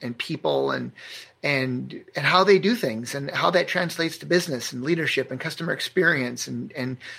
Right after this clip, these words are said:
in your world, diversity, right? And inclusion. And,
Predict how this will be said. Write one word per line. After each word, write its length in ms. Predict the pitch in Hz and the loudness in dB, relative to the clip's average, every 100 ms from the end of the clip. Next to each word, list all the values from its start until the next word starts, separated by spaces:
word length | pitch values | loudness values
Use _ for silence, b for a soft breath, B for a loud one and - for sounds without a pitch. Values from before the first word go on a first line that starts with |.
| B _ - - - - | B _ -20 -12 -8 -2
in 140 | 175 | 2
your 160 | 165 196 | 6 8
world, 260 | 160 139 131 | 8 6 4
diversity, 640 | 139 165 165 131 120 127 | 4 6 6 0 -2 -4
right? 180 | 151 143 | 0 2
And 80 | 151 | 2
inclusion. 760 | 131 - 175 165 143 131 120 120 | -2 4 6 6 6 2 0 -2
And, 240 | 123 117 | -2 -6